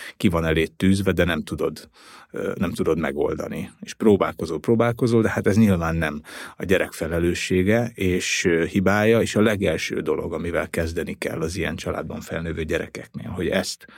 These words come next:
megértetni velük, hogy nem a te hibád, és nem a te dolgod,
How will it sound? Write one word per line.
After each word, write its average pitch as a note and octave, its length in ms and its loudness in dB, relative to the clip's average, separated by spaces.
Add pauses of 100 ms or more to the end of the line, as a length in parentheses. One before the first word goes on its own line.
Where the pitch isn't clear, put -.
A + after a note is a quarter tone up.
(300)
megértetni F2+ 720 -2
velük, E2+ 320 -4
hogy - 180 -10
nem F#2 460 2 (360)
a - 220 -16
te E2 280 -4 (460)
hibád, - 480 -6 (520)
és - 200 -12
nem F#2+ 160 4
a E2 80 -2
te - 160 -6
dolgod, D2 560 -4